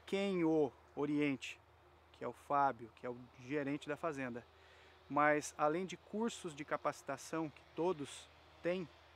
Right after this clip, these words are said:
e a gente preza muito, a cada vinte e quatro meses a gente capacita todos os funcionários, tá?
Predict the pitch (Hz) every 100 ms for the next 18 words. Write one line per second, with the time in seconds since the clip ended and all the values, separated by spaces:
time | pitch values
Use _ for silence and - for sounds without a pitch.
0 | - - 135 131 139 139 139 147 156 143
1 | 139 143 160 - 131 - 143 139 135 160
2 | - 151 151 143 143 135 - - - -
3 | - 131 147 - 139 139 131 - 160 135
4 | 139 131 135 - 135 165 156 151 170 -
5 | - - - - 143 147